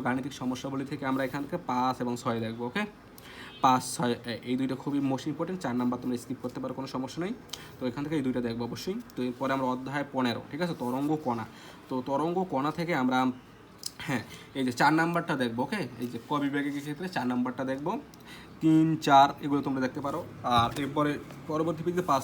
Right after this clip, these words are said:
নাম্বারটা দেখবো ক বিভাগের ক্ষেত্রে এবং সাথে সাত এবং আট। ওকে, আচ্ছা, গেল। এরপরে খ গ বিভাগের ক্ষেত্রে দেখো, খ গ বিভাগের ক্ষেত্রে এক নাম্বারটা দেখবো, একের ক খ অবশ্যই দেখবো, ও সতেরো এবং উনিশ সালে আসছে, ষোলো সালে আসছে। ওকে, তো এরপরে আমরা, আহ, চার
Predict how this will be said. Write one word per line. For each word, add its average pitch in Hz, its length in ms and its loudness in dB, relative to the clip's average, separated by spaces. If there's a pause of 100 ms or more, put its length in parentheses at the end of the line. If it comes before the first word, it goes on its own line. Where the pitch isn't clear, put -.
নাম্বারটা 143 360 0
দেখবো 147 200 -2 (140)
ক - 20 0 (120)
বিভাগের 143 320 -2
ক্ষেত্রে 170 180 -6 (100)
এবং 135 100 0 (140)
সাথে 127 200 -4 (100)
সাত 123 240 -6
এবং 123 100 -4 (120)
আট। - 100 -12 (640)
ওকে, 208 140 -4 (1000)
আচ্ছা, 127 260 -2
গেল। 120 180 4
এরপরে 151 180 0 (100)
খ - 40 -14 (240)
গ - 20 4 (120)
বিভাগের 131 320 0
ক্ষেত্রে 123 260 -6
দেখো, 120 180 0 (580)
খ - 20 -12 (340)
গ - 20 2 (120)
বিভাগের 147 280 0
ক্ষেত্রে 170 180 -2 (140)
এক 123 140 -4
নাম্বারটা 139 340 2
দেখবো, 120 220 0 (400)
একের 156 300 0
ক - 20 0 (140)
খ - 20 -14 (140)
অবশ্যই 143 300 -2
দেখবো, 156 180 -2 (120)
ও - 20 -2 (100)
সতেরো 131 280 -4
এবং 147 160 0
উনিশ 123 200 0
সালে 127 200 0
আসছে, 113 200 -12
ষোলো 123 200 -2
সালে 123 160 -4
আসছে। 117 200 -12
ওকে, 202 120 -2 (640)
তো 147 40 -6 (140)
এরপরে 165 360 0
আমরা, 151 180 0
আহ, 156 80 0 (400)
চার 147 140 4